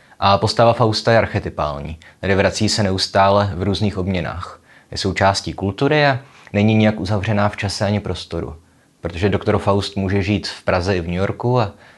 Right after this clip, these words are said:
v pozdním středověku i v současnosti. A když říkám, že je to moderní mýtus, tak tím nemyslím ani současný, ani modernistický, ale moderní spíš v tom smyslu, že není odvozený z nějakého antického či biblického příběhu.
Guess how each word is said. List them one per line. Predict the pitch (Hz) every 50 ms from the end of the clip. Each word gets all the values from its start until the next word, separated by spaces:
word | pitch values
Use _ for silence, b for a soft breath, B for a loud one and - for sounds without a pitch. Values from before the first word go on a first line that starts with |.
| B B B
v | -
pozdním | - - 107 95 82 104 98 92
středověku | - - - - 92 95 95 98 98 - - 98
i | 98
v | -
současnosti. | - 87 82 - - 82 - - 82 78 - - - - - 76 76 _ _ _ _ _ _ _ _ B B B B B B B B B
A | 107
když | 110 131 139 127
říkám, | 117 123 - - 117 117 123 127 120 - -
že | 110 110
je | 117
to | 101 123
moderní | 131 127 110 104 110 110 117 127
mýtus, | 127 107 90 87 90 95 123 147 -
tak | - - 90 -
tím | - 117 104
nemyslím | 90 87 92 92 - - 104 101 101
ani | 76 92 107 104
současný, | - - 80 80 - 101 98 - - - 98 98 98 107 107 80
ani | 87 101 101
modernistický, | 90 90 87 87 92 95 95 92 90 - - 104 - - - - 110 113 120 123 B B B B B B B B B B B
ale | - 101 104 104 104 107 -
moderní | - 107 104 101 107 104 104 104 107 107 104
spíš | - - - 101 -
v | -
tom | - 110 107
smyslu, | 101 - 101 95 92 - - 98 98 98 98
že | 95 101 95 95 95 - 82 -
není | - 101 98 95 98 95
odvozený | 85 90 92 98 95 95 98 95 98 92
z | 85
nějakého | 101 90 85 87 - 92 95 101 101
antického | 82 87 87 85 92 85 - - - 90 90 87 90 95 95 95 B B B B
či | - - 98
biblického | 85 95 90 87 92 87 - - 92 95 95 92
příběhu. | 90 - - 87 80 87 87 85 82 80